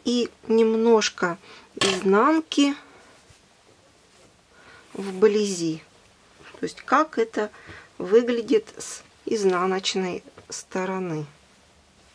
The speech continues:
Вот примерно вот так вот выглядит весь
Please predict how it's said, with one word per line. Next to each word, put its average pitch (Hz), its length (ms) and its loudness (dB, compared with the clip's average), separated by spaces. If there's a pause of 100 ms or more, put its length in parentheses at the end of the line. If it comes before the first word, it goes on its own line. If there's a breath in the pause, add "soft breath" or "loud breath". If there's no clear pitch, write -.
(1040 loud breath)
Вот 220 420 -6
примерно 185 640 -4
вот 170 380 -10 (160)
так 240 320 -4
вот - 260 -6 (640 loud breath)
выглядит 196 720 -4
весь 185 300 -8